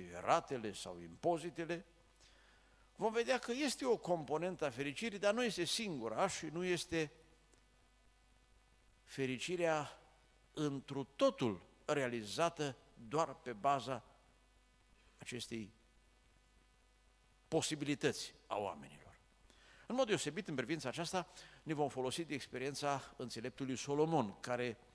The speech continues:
a avut mai mult decât oricare altul. A avut și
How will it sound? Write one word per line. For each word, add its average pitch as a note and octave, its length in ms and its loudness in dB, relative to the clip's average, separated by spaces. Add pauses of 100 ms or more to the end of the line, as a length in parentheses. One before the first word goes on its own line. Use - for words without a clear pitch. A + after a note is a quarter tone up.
(600)
a G#3+ 120 2
avut F#3+ 260 2
mai C#3 120 -6
mult D3 160 -2
decât - 560 -8
oricare A2 400 0
altul. E2 340 -4 (1120)
A G#3+ 100 -2
avut B2+ 220 0
și G2 280 -4